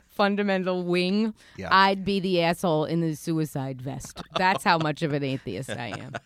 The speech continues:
Speaker 2: <laughs> Extreme.
Speaker 1: Yeah,
Speaker 2: How's
Speaker 1: just
Speaker 2: that fit in with everybody else in the family?
Speaker 1: Y-,
Speaker 2: Everybody's
Speaker 1: not
Speaker 2: okay?
Speaker 1: so good. Not
Speaker 2: Not
Speaker 1: so
Speaker 2: so
Speaker 1: good.
Speaker 2: good. <laughs> Yeah, I would imagine.
Speaker 1: Yeah.
Speaker 2: <laughs> You feel like the, uh, well, you probably don't. You don't need to. You don't have any pressure with the kids.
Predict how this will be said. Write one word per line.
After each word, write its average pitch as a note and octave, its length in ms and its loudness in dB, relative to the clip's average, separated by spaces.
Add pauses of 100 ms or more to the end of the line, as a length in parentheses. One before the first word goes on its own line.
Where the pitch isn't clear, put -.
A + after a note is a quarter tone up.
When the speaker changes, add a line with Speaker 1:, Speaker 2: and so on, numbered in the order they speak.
Speaker 2:
<laughs> - 520 -14 (1000)
Extreme. - 600 -10 (120)
Speaker 1:
Yeah, F3+ 220 -2 (100)
Speaker 2:
How's B2 180 0
Speaker 1:
just - 40 -10
Speaker 2:
that B2 160 -2
fit C3 200 -8
in B2+ 160 -6
with B2 140 -6
everybody B2 420 -6
else C3+ 280 -8
in B2+ 80 -10
the B2 60 -10
family? B2 640 -12
Speaker 1:
Y-, - 100 -8
Speaker 2:
Everybody's A#3+ 380 -4
Speaker 1:
not D#4 220 2
Speaker 2:
okay? - 100 -6
Speaker 1:
so F4+ 120 0
good. D4+ 260 -2 (140)
Not A#3 160 0
Speaker 2:
Not B3+ 100 0
Speaker 1:
so C#4+ 140 0
Speaker 2:
so C4 80 0
Speaker 1:
good. A#3+ 160 0
Speaker 2:
good. C#3+ 220 -4
<laughs> - 0 -
Yeah, C3 140 -10 (120)
I A2 120 -8
would A#2 120 -8
imagine. A#2+ 500 -10 (320)
Speaker 1:
Yeah. G#3 260 -2
Speaker 2:
<laughs> A#2+ 80 -6 (1040)
You B2 140 0
feel C#3+ 200 -6
like C3 220 -8
the, A#2 600 -8
uh, - 40 -14
well, G#2 180 -8
you G2 140 -10
probably G2+ 320 -10
don't. C3 260 -12
You F2+ 140 -12
don't F#2 220 -10
need F2+ 220 -14
to. - 140 -16
You - 120 -20
don't - 200 -16 (120)
have - 120 -18
any F2+ 200 -12
pressure F#2 320 -16
with F2 100 -12
the E2+ 80 -14
kids. A#2 420 -12